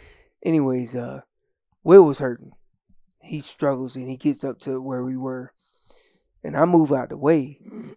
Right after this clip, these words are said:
<clears throat> to let Will where I was. And I'm like, "I need him right here because that's a good, good spot for him to set up." <laughs> And he was thinking everything that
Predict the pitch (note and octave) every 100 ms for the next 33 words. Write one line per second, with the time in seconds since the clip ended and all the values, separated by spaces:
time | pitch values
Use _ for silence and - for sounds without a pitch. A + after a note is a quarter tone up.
0 | _ _ - C#3 - - - - B2+ B2+
1 | - C#3+ D3+ C3 B2+ _ - C3 C3 C#3+
2 | C3 B2 G#2+ - - _ _ _ _ _
3 | - - C#3 C3 A#2+ A#2+ _ _ _ _
4 | - C3+ C#3+ B2+ C#3 C3 B2 - C#3 B2
5 | B2+ C3 B2+ B2+ B2+ A#2+ B2+ - - B2+
6 | C#3+ - _ _ _ - C#3+ - C#3 B2+
7 | - B2+ C3+ C3 A#2 - C3+ B2+ C3 -
8 | _ _ _ - - _ _ _ - F3
9 | - G3 E3+ _ _ - - - A#3 -
10 | - - - - - - D3+ F#3+ F3+ -
11 | E3+ D3 C#3 D3 E3 D#3+ D3+ D#3 D3 -